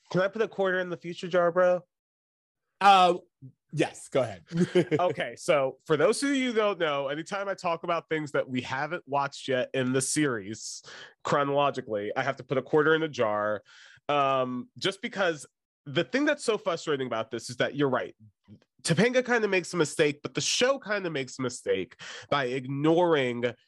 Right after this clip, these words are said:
Speaker 1: the character that they've built for Topanga and ignoring the accomplishments that they've written into her. Um, even going forward, when the show tries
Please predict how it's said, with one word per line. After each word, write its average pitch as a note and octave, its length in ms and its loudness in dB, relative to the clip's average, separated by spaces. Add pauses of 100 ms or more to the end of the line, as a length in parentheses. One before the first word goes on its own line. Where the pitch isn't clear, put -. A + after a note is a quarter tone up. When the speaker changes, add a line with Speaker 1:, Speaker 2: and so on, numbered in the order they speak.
(200)
Speaker 1:
the D3+ 80 2
character C#3+ 460 -2
that C3 200 -4
they've B2 280 -2
built B2+ 280 2
for A#2+ 120 0
Topanga G#2 580 -2
and B2 100 4
ignoring C3+ 560 0
the C3 160 2
accomplishments C3 800 -6
that B2+ 260 2
they've G3 340 0 (260)
written E3 520 0
into B3 260 0
her. G#2+ 280 -2 (500)
Um, D3+ 560 2 (1080)
even B3+ 460 4
going F#3+ 360 4
forward, B2 520 2
when B2 160 0
the B2 80 0
show D3+ 260 0
tries D3 840 -4